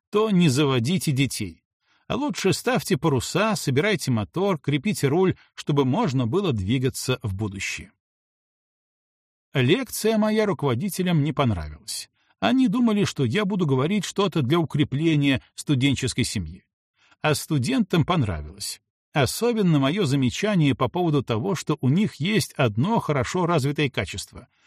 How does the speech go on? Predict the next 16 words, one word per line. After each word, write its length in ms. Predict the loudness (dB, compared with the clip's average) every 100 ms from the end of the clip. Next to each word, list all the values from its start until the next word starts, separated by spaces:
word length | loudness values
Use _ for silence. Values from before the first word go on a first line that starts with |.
| -20 _
умение 540 | 2 4 4 2 2 2
заниматься 540 | 2 2 0 0 -2
сексом, 560 | -2 -4 -6 0 0 0 -6 -16 -4
да 140 | 0
и 140 | 0
то 240 | 2 2 4
на 160 | 2 2
интуитивном 800 | 0 0 -2 -2 0 2 2 0 -4
природном 500 | 2 2 2 0 -2 -4
уровне. 360 | -6 -8 -14 _ _ _ _ _ 0
А 120 | 2
ведь, 280 | 4 2 0
чтобы 380 | -4 -2 -2
по-настоящему 840 | 0 0 0 -2 -2 -2 -2 0 2
заниматься 480 | 2 2 2 -2
сексом, 560 | -6 -8 -10 -10 -12